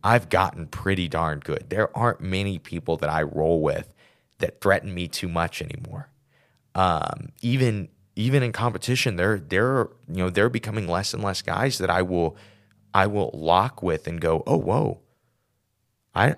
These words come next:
I, I feel significantly better than this guy."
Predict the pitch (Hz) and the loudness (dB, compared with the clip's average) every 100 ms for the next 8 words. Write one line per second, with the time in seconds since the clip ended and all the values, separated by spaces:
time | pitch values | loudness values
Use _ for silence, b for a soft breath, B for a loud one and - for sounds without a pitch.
0 | - 101 165 - B B B B _ _ | 2 2 2 -2 B B B B _ _
1 | _ _ _ _ - 117 - 101 82 - | _ _ _ _ -2 -2 0 0 0 -2
2 | 92 147 - - 98 107 170 - 87 - | 0 0 0 -6 0 4 4 0 -6 -10
3 | - | -10